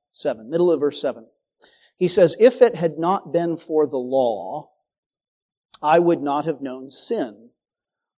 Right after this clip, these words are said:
for I would not have known what it is to covet if the law had not said," and now he's gonna quote the Sinai covenant, particularly the tenth commandment here,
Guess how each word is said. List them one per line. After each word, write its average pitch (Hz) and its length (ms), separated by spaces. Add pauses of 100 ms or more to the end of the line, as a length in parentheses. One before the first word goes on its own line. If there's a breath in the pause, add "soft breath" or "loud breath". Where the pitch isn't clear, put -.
(120)
for - 100
I 165 160
would 254 200
not 196 300
have 160 200
known 170 500
what 160 140
it 151 100
is 160 200
to 170 80
covet 160 600
if 165 220
the 156 80
law 151 420
had 160 280
not 180 320
said," 165 420
and 160 80
now 160 140
he's 160 160
gonna 156 160
quote - 480
the 156 60
Sinai 160 680 (360 soft breath)
covenant, 170 440
particularly 160 640
the 143 140
tenth 202 400
commandment 151 680
here, 120 320